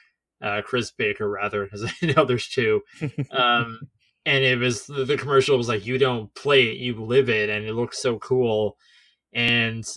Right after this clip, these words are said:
Speaker 1: uh, I was around that time, actually, um, the PlayStation one came out, the O N E. There was a PlayStation that was the size of, like, a sandwich container.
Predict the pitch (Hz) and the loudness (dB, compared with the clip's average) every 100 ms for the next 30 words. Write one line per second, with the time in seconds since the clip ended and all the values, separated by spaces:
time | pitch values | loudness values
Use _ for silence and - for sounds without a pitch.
0 | - - 117 113 131 139 139 139 143 175 | -16 -12 -10 -6 -2 0 0 0 2 0
1 | 214 - - 127 151 120 113 - 113 117 | 0 -2 -4 -4 -2 -2 -2 -6 -6 -4
2 | 113 110 113 113 110 107 104 101 110 _ | -4 -8 -8 -6 -4 -6 -10 -20 -20 _
3 | _ _ _ _ _ _ - 123 - 143 | _ _ _ _ _ _ -6 -6 -2 4
4 | 139 139 135 131 135 127 110 104 107 110 | 4 6 4 4 0 -4 -8 -6 -4 -2
5 | 131 147 156 - 151 160 156 165 180 107 | -2 -6 -10 -8 -6 -6 -4 -4 -6 -8
6 | 110 - 113 120 110 110 107 104 117 123 | -6 -4 -4 -4 -6 -6 -8 -8 -6 -4
7 | 110 104 104 104 113 104 - 110 - 107 | -2 -2 -4 -8 -2 -2 0 -4 -2 -4
8 | 104 104 101 120 104 104 107 104 101 101 | -4 -4 -6 -4 -2 -4 -4 -8 -8 -6
9 | 107 101 107 - 127 120 123 123 127 | -6 -6 -10 -10 -10 -4 -4 -4 -6